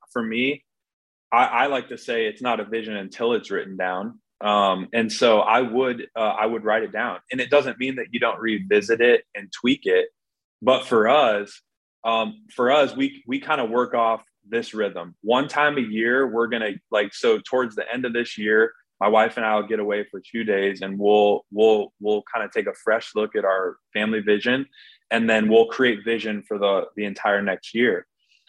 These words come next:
And then every four months, we're gonna revisit and just have some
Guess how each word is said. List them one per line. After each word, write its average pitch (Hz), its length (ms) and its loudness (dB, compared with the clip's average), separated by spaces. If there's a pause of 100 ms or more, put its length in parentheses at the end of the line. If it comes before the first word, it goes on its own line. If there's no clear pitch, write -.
(100)
And 123 160 4
then 117 380 2
every 135 380 2
four 120 340 -4
months, 107 680 -4
we're 113 160 -4
gonna 110 220 -2
revisit 107 800 0
and 101 340 -6
just 107 160 -8
have 104 240 0
some 101 100 -14